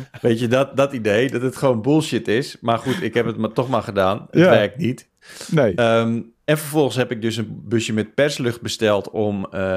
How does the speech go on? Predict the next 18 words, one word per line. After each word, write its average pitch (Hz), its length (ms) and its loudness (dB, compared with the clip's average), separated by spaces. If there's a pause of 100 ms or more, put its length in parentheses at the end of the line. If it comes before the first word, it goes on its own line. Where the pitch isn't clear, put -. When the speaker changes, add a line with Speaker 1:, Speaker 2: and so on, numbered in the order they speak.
(400)
Speaker 1:
ja, 101 240 -2
toch 120 220 -8
even 107 180 -6
proberen 104 460 0
die, 98 340 -8
die 101 120 -12
sticks - 360 -6
uit 120 240 -2
te 127 240 0 (100)
blazen. 117 960 -2
Want 101 340 -6
ja, 90 360 0
er 92 100 -6
kan 98 280 -4
in 95 260 -6
twee 147 340 0
maanden 110 500 0
tijd 82 440 -4